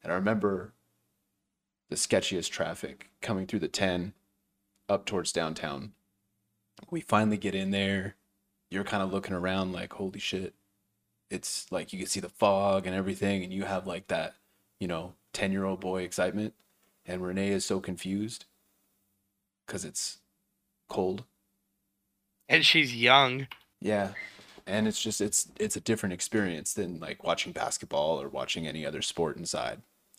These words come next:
Speaker 1: And I remember every time the crowd would chant,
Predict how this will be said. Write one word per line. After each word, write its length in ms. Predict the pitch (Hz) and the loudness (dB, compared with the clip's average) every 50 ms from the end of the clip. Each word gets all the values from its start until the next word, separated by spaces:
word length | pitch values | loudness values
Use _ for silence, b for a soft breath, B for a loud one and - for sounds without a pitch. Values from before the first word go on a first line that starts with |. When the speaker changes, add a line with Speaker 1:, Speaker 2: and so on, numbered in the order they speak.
| _ - | _ -4
Speaker 1:
And 520 | - 190 95 92 87 175 175 - 95 - - _ _ _ _ _ _ _ _ _ _ _ _ _ _ _ _ _ _ _ _ _ - | 0 2 2 2 2 0 -4 -8 -10 -14 -20 _ _ _ _ _ _ _ _ _ _ _ _ _ _ _ _ _ _ _ _ _ -2
I 80 | - | 2
remember 480 | - 120 123 117 117 110 101 107 104 90 | 4 6 8 8 6 8 8 6 6 6
every 240 | 85 101 101 107 104 | 4 2 2 2 2
time 240 | - 104 101 101 | 4 4 4 4
the 100 | 95 87 | 2 0
crowd 380 | 82 - - 92 90 90 90 87 | -4 0 2 4 4 4 2 0
would 120 | 85 80 | -6 -4
chant, 360 | - - - 92 87 80 71 | -2 -2 0 0 -2 -4 -6